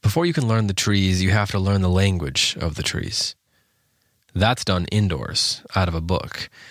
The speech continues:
which, now you think of it, is one of the transformations of a tree. The words themselves are a, a delight to learn. You might be in a foreign land of terms like Samara, capsule, drupe, legume, and poem, where bark is papery, plated, warty, or smooth.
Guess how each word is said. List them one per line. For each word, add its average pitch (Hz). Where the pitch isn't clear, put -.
which, -
now 95
you 90
think 123
of 82
it, 82
is 85
one 95
of 90
the 92
transformations 104
of 69
a 87
tree. -
The 151
words 156
themselves 123
are 104
a, 104
a 113
delight 120
to -
learn. -
You -
might 92
be 98
in 95
a 92
foreign 101
land 98
of 95
terms 98
like 92
Samara, 95
capsule, 95
drupe, 92
legume, 90
and 90
poem, 85
where 87
bark 98
is 95
papery, 92
plated, 92
warty, 90
or 85
smooth. 92